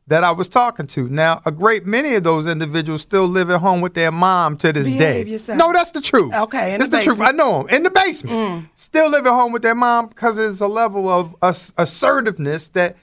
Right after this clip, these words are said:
Speaker 1: may have been neglected, but I had to consider how I spoke. So those little building blocks helped me growing up to be cognizant of the way in which I dealt with people, because I realized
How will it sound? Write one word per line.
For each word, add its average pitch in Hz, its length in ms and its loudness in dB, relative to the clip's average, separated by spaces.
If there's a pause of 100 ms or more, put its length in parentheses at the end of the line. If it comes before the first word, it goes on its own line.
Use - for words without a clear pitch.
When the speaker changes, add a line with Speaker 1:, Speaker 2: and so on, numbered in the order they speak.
(220)
Speaker 1:
may 220 180 2
have 208 120 0
been 190 140 2
neglected, 226 440 -4
but 202 120 4
I 190 100 2
had 233 380 0
to 185 160 0
consider 156 680 -2 (680)
how 196 320 2
I 165 160 2
spoke. - 440 -4 (460)
So 180 480 0 (680)
those 220 360 2
little 202 260 2
building 190 520 0
blocks 143 400 0
helped 151 340 -2
me 170 400 0
growing 139 500 -2 (100)
up 202 240 0
to - 100 -8
be 156 220 -6
cognizant 165 800 -4
of 139 160 -2
the 143 80 0
way 156 200 -2
in 147 140 -4
which 147 180 -6
I 139 120 0
dealt 151 260 0
with 139 200 -10
people, 254 360 -2
because 185 320 -2
I 180 120 2
realized 185 580 0